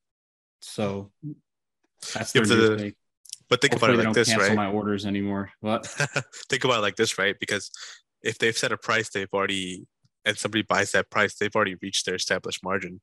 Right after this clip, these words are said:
Speaker 1: Yeah, I think it's more about, like, stock related issues, and, like, Target's all about, like, catering to the community or something. So they don't wanna
Speaker 2: Uh, so it's more about a,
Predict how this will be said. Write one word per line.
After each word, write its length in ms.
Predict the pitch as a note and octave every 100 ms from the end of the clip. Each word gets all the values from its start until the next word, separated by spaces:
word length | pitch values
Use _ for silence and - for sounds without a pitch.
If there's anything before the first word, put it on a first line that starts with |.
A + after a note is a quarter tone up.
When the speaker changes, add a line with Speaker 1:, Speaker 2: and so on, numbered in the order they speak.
| _ _ _ _ _ _ _ _ -
Speaker 1:
Yeah, 200 | A#2 A2+
I 60 |
think 220 | A2 B2+ C#3
it's 160 | C3+
more 180 | B2+ B2+
about, 280 | A2+ A2 G#2
like, 140 | G2+
stock 420 | - - G#2+ G#2
related 280 | A2+ A2 A2
issues, 420 | A2 G#2+ A2+ A2
and, 100 | G2+
like, 180 | G2+ F#2+
Target's 400 | - A2 A2 A2
all 120 | A#2
about, 200 | G#2+ A2
like, 180 | G2+ G2
catering 480 | - G#2 G#2 G2+ G2+
to 120 | -
the 80 | G2+
community 480 | - G2 G2 G2+ G2+
or 80 | G2
something. 460 | - G2+ G2 G2
So 160 | G#2 G2
they 100 | G2+
don't 100 | F#2+
wanna 180 | F#2+ G#2+
Speaker 2:
Uh, 260 | G#2 G2+ G2+ _ _
so 120 | - A#2+
it's 140 | -
more 100 | A#2
about 200 | A2 G#2
a, 100 | F2+